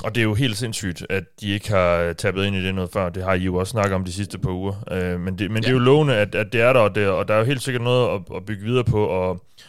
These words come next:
Speaker 1: og jeg synes også, øhm, det var rigtig fedt at se dem trade for, for Chase Claypool. Nu ved jeg godt, det er en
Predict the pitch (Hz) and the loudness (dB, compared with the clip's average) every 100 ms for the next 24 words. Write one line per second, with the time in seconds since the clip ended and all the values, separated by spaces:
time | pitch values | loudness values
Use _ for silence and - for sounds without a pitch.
0 | - - 107 120 131 120 117 - - - | -20 -4 -2 -2 0 2 2 0 -6 -6
1 | 87 92 90 87 82 - - 90 95 104 | -2 -2 -2 -6 -8 -10 -6 -2 -4 -4
2 | 104 107 95 117 92 87 85 - 101 95 | -6 -4 -4 -4 -6 -6 -10 -6 -6 -4
3 | 95 87 - 87 95 - 101 95 98 98 | -6 -6 -8 -10 -10 -6 -6 -4 -4 -4
4 | 90 85 98 90 80 | -4 -6 -6 -6 -8